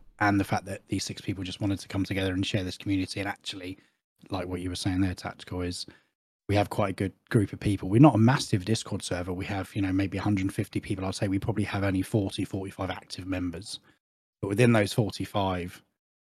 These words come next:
you know, and within the I O P main six, we have a good community, and everyone's really willing to help each other and chat to each other, and,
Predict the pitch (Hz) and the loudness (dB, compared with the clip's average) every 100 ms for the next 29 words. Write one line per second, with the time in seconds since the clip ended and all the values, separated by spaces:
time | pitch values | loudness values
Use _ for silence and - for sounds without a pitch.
0 | _ 110 95 95 104 101 98 107 98 98 | _ -2 -2 -2 -2 0 0 0 2 0
1 | 95 92 92 - 92 95 92 98 - 92 | 0 -2 -4 -4 0 0 0 -2 -2 -4
2 | - - - - _ _ _ - 98 95 | -6 -10 -10 -12 _ _ _ -4 0 0
3 | 92 104 - 95 92 90 90 95 92 92 | 0 -2 0 0 0 0 -2 -2 0 0
4 | 92 90 - - _ - 101 92 92 90 | 0 -2 -8 -14 _ -6 -4 -2 -4 -4
5 | 85 87 87 92 87 90 87 87 - - | -4 -6 -6 -6 -6 -6 -4 -4 -4 -6
6 | 71 - - - 90 90 90 90 87 | -6 -10 -14 -16 -10 -6 -4 -6 -8